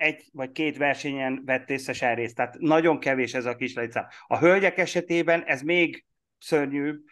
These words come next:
mert ott hatvanhárom játékosnak van egyáltalán ranglista pontja, tehát az azt jelenti, hogy hatvanhárom különböző hölgy indult el összesen ranglista vagy szövetségi versenyen. Na most ugye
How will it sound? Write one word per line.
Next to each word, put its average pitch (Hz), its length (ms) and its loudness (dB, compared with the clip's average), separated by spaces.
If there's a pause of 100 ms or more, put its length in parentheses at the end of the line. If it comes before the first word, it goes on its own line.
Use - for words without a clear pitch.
(100)
mert 139 180 2
ott 147 100 0
hatvanhárom 135 680 2
játékosnak 135 560 -6
van 147 100 -2
egyáltalán 156 540 2
ranglista 123 380 -4
pontja, 131 460 0 (220)
tehát 131 160 0
az 151 100 2
azt 156 180 4
jelenti, 147 260 -2
hogy 143 140 -2 (100)
hatvanhárom 147 880 0
különböző 135 480 -4
hölgy 135 280 0
indult 131 420 0
el 131 280 2 (140)
összesen 127 640 -4 (160)
ranglista 143 480 -2
vagy 123 120 -2
szövetségi 117 560 -4
versenyen. 107 460 -4 (260)
Na 131 100 2
most 151 280 2
ugye 160 420 2